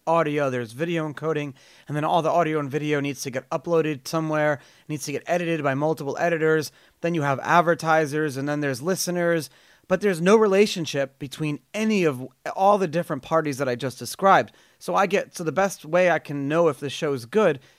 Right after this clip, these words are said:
is to get feedback, email feedback from my listeners. It sounds like such a, an arbitrary, o-, like, archaic way of doing things. And at the same time,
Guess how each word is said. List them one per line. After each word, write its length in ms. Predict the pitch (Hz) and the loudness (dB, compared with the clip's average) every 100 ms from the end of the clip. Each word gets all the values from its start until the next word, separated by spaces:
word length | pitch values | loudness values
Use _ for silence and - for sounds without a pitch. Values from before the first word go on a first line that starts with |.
| _ - | _ -8
is 160 | 147 | -6
to 100 | 165 | -4
get 260 | 151 127 - | -4 -4 -4
feedback, 440 | 202 151 147 131 | -4 0 -2 -2
email 340 | 131 190 180 147 | -6 -2 0 0
feedback 540 | - 139 123 127 131 | -2 -6 -2 -4 -4
from 160 | - 135 | -4 -2
my 120 | 123 | 0
listeners. 560 | 160 - 143 113 113 - _ _ | -2 -2 -4 -6 -6 -12 _ _
It 100 | 143 | -8
sounds 240 | - 190 175 | -4 -4 -2
like 140 | 147 | -4
such 240 | - 160 | -4 -4
a, 200 | 151 131 | -4 -4
an 120 | 131 - | -6 -6
arbitrary, 800 | 147 175 165 - 165 156 151 143 - | -2 -2 -2 -6 -2 0 0 -2 -4
o-, 160 | 127 - | -6 -4
like, 180 | 127 - | -4 -2
archaic 540 | 139 - 135 127 120 | -2 -2 -6 -6 -4
way 160 | 131 120 | -4 -4
of 160 | 104 | -6
doing 280 | 175 220 180 | -4 -2 -4
things. 320 | 127 117 101 - _ _ - | -6 -8 -10 -18 _ _ -6
And 140 | 139 | -4
at 80 | 151 | -4
the 80 | 147 | -6
same 240 | - 190 | -4 -4
time, 380 | 175 180 170 143 | 0 0 0 -2